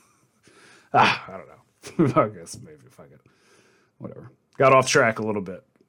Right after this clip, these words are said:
but that's fine. Uh, the female, yeah, succubus, primarily, uh, paralysis in men. Uh, the succubus of sleep or old hag syndrome descends from the legend of Lilith.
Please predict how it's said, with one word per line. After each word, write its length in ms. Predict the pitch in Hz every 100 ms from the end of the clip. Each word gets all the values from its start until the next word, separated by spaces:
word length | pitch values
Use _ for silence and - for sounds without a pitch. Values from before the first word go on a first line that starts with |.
| _
but 160 | 78 95
that's 220 | 92 -
fine. 320 | 95 87 82 _ _ _ - 110
Uh, 400 | 107 107 104 101
the 80 |
female, 400 | 101 131 120 120
yeah, 180 | 113 92
succubus, 600 | - 156 156 147 151 - - - - - - - _ _ _ _
primarily, 480 | 143 131 139 135 139
uh, 140 | 123 123
paralysis 460 | - 180 170 185 165
in 80 | 202
men. 260 | 226 226 147
Uh, 440 | 147 139 143 143
the 160 | 135 131
succubus 720 | - - 220 233 220 208 -
of 240 | 151 139
sleep 600 | - - - 170 175 147 _
or 300 | 113 120 120 -
old 340 | 147 165 180
hag 400 | 123 139 160 139
syndrome 440 | - 110 101 110 104
descends 440 | - 147 156 156
from 160 | 156 127
the 100 | 107
legend 520 | 113 151 156 170 147
of 240 | 123 104
Lilith. 840 | 101 107 127 156 135 101 - -